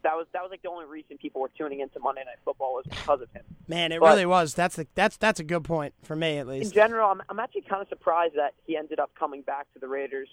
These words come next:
Speaker 1: because, I mean, you look back what they did in two thousand two when they traded him to Tampa Bay, and then he goes and wins a Super Bowl with them against the Raiders. It's just, it's kind of an interesting dynamic to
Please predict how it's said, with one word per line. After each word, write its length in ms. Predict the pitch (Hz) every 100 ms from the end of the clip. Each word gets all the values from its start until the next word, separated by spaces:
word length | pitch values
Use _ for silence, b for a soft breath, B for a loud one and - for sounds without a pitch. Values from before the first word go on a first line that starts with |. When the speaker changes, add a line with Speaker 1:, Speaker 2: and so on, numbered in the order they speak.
| -
Speaker 1:
because, 360 | 139 143 131 - 127
I 40 |
mean, 200 | 147 147
you 100 | 156
look 180 | 202 -
back 200 | 180 170 165
what 140 | 165
they 100 | 156 147
did 140 | 160
in 60 | 151 -
two 80 | 156
thousand 220 | 143 131
two 120 | 165 147
when 80 |
they 80 | 139 -
traded 220 | 165 143
him 60 | 147
to 60 | - -
Tampa 240 | 151 135 -
Bay, 220 | 147 143
and 80 | 139
then 100 | 131
he 60 | 135
goes 180 | 143 139
and 100 | 135
wins 140 | 151
a 80 | 131 -
Super 180 | 165
Bowl 240 | 156 135 131
with 100 | 135
them 200 | 139 135 139
against 380 | - 170 180 151
the 80 |
Raiders. 380 | 139 135 135 131 - _ _ _ _ -
It's 140 | 180
just, 180 | 220 214
it's 180 | - 196 -
kind 160 | - 208
of 80 | 190
an 80 | 180
interesting 360 | 180 - 170 -
dynamic 480 | 151 151 151 151
to 60 | 147